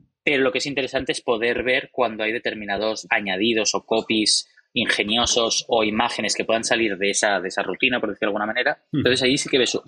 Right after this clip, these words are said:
Speaker 1: picos determinados de, de, de, por ejemplo, de engagement o algo así. En ese caso es bastante interesante poder ver cómo, cómo contenidos que al final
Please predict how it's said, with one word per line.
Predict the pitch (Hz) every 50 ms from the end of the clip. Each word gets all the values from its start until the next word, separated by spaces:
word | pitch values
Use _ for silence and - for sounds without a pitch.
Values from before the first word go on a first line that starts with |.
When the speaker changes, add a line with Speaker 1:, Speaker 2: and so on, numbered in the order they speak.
| -
Speaker 1:
picos | - 135 123 - - 104 95 - - - - - _ _ _ _ _ -
determinados | 117 101 110 104 104 107 101 101 101 101 101 95 90
de, | 104 101 95 92
de, | 92 98 92 92 92 87
de, | 92 -
por | 101 98
ejemplo, | - - 104 95 98
de | 95
engagement | 90 90 87 92 95 95 - - 92 90
o | 90
algo | 87 85
así. | 87 - - 92 87 - _ _ _ _ _
En | - 104
ese | 120 - - 131
caso | - 120 127
es | 139
bastante | 117 101 - 107 107 113
interesante | 113 107 98 92 - 98 92 -
poder | - - 117 117 120 120
ver | 123 127 131
cómo, | - 143 127 120 113 107 -
cómo | - 113 98 101
contenidos | - 104 98 - 95 104 107 98 -
que | 95
al | 90
final | - 95 92 92 90 -